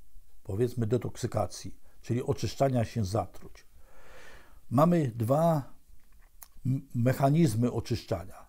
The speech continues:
Jednym to są nerki, drugim to jest skóra. Powierzchnia jednego i drugiego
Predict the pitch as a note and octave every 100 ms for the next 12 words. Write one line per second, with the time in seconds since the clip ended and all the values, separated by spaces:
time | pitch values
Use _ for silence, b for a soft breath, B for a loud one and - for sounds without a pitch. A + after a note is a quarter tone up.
0 | - A2 B2+ D#3 A2+ G2 G#2 - G#2 A2
1 | G#2+ G2 - E3 - - - - - A2+
2 | C#3+ D3+ C3+ A#2+ - - G#2+ F2 - -
3 | - b b b b b - C3 D3 F3+
4 | - B2+ G2 - - - C3+ D3+ D#3 C3
5 | A#2 A#2 B2+ A2 G2